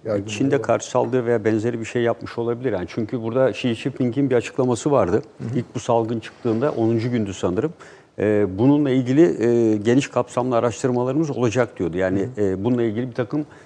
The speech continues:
Speaker 2: şüphe işaretlerinin olduğunu da ifade ediyordu. Yani bunun Wuhan gibi önemli bir, e, ulusal şirketlerin ve şeylerin olduğu yerden, e, çıkmasını anlamlı buluyordu. Yani bu dediğim gibi oradan çıkıp birdenbire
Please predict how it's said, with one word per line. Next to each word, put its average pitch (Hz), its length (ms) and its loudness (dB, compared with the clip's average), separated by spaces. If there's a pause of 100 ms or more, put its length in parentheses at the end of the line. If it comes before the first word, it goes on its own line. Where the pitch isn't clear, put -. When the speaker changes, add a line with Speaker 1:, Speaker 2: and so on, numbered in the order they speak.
Speaker 2:
şüphe - 320 2
işaretlerinin 127 760 2
olduğunu 117 420 4
da 131 60 8
ifade 90 380 2
ediyordu. 87 320 -2
Yani 104 200 2
bunun 117 240 0 (260)
Wuhan 117 300 0
gibi 113 160 -2
önemli 110 440 2
bir, 117 200 2 (100)
e, 104 40 2
ulusal 104 420 2
şirketlerin 113 600 0
ve 107 80 2
şeylerin 110 340 0
olduğu 104 340 0
yerden, 95 400 4 (360)
e, 95 160 2
çıkmasını 127 760 0
anlamlı 131 540 8 (220)
buluyordu. 90 500 0 (400)
Yani 117 260 4
bu 139 260 6
dediğim 135 260 4
gibi 107 140 -4
oradan 120 380 0
çıkıp - 360 -8
birdenbire 131 600 2